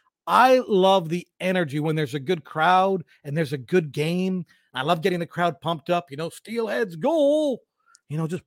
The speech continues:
punching, punching it, getting excited. I love that energy. I got the role because there was an opening and they had auditions and I auditioned and I, I got the job. I got lucky enough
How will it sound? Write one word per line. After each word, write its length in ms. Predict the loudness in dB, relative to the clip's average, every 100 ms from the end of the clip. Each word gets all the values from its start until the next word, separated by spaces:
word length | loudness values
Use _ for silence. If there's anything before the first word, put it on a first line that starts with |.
| -8
punching, 540 | -4 -4 -4 -8 -8
punching 320 | _ -12 -8 -10
it, 140 | -8
getting 300 | -8 -4 -4
excited. 560 | -4 -8 -6 -4 -4 -8 _ _ _
I 100 | -4
love 340 | 0 4 2 4
that 160 | 2
energy. 500 | 2 0 -2 -4 -4 -10 _ _ _ -6
I 80 | 0
got 320 | 4 4 6
the 80 | 6
role 160 | 6
because 280 | 4 -2 -2
there 140 | 0
was 140 | 0 0
an 100 | -2
opening 340 | -4 -6 -16 _ _ _
and 160 | -6 -2
they 120 | 0
had 260 | 0 2 2
auditions 680 | 2 0 -2 -2 -6 -4 -4
and 100 | -4
I 200 | -4 -4
auditioned 440 | -2 -4 -4 -8
and 120 | -4 -4
I, 220 | -4 -8 -20 _ _ _ _ _ _ _
I 120 | -14 -6
got 240 | -4 -4
the 80 | -4
job. 300 | -4 -4 -4
I 40 |
got 180 | -8 -10
lucky 280 | -10 -12 -12
enough 200 | -12 -12